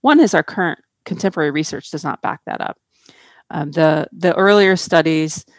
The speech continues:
co-, coming from Kubler-Ross, who was talking about stages of grief, she was looking at people who were dying.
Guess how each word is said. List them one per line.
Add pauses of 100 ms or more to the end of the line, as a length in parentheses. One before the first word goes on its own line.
(500)
co-,
coming
from
Kubler-Ross,
who
was
talking
about
stages
of
grief, (580)
she
was
looking
at
people
who
were
dying.